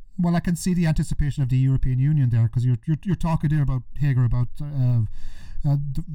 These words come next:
the free movement of trade and goods and people between countries, which is, you know,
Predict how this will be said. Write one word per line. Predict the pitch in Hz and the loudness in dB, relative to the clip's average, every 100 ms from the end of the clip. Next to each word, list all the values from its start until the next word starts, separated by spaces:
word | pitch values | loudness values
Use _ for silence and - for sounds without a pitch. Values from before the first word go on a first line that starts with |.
| 151 | -6
the | 139 | -4
free | - 151 | 0 0
movement | 143 135 131 127 | 2 2 0 -2
of | 127 | -2
trade | 147 139 | -2 0
and | 131 | 2
goods | 123 135 113 | 2 0 -2
and | - 113 | -2 0
people | 143 135 | 0 0
between | 117 113 123 | -2 -2 0
countries, | 123 127 120 123 - - - - | 0 0 0 0 -2 -6 -6 -4
which | 135 | -2
is, | 139 110 - - | 0 2 0 0
you | 170 | 0
know, | 120 | 0